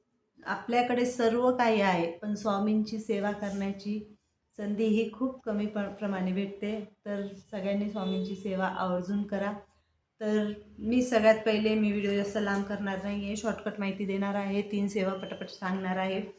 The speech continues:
तर सर्वात पहिले, तर सर्वात पहिले आपली सेवा असेल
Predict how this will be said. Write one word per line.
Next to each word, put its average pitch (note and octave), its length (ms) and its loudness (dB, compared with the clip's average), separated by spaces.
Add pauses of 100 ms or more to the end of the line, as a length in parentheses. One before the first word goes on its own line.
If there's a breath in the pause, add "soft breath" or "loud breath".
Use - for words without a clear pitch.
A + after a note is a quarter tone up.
(340 soft breath)
तर A3 120 0
सर्वात A#3 460 4 (100)
पहिले, A3+ 680 6 (480)
तर G#3 60 -10
सर्वात A3+ 340 6 (120)
पहिले G#3 280 4
आपली G#3 320 0
सेवा G3+ 300 0
असेल G3+ 500 -2